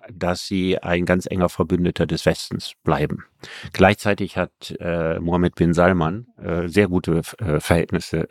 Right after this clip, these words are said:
zu China und, äh, die werden auch wirtschaftlich und politisch immer weiter ausgebaut. Das heißt,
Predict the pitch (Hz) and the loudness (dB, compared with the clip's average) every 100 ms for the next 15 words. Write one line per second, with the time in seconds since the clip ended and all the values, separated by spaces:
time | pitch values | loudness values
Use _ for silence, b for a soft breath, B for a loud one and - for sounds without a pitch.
0 | 80 - 95 104 90 82 82 87 - 92 | -4 0 2 2 2 0 0 -4 0 0
1 | 82 87 - 85 85 92 82 87 - 92 | 0 -2 -4 -2 4 4 4 0 2 4
2 | 95 90 - 87 85 85 80 95 85 - | 4 0 -4 -4 -4 -2 -4 -2 -4 -4
3 | 92 80 87 85 - 98 - 78 - - | -4 -2 -4 -2 -4 -2 -4 -2 -4 -4
4 | 80 87 87 | -2 0 0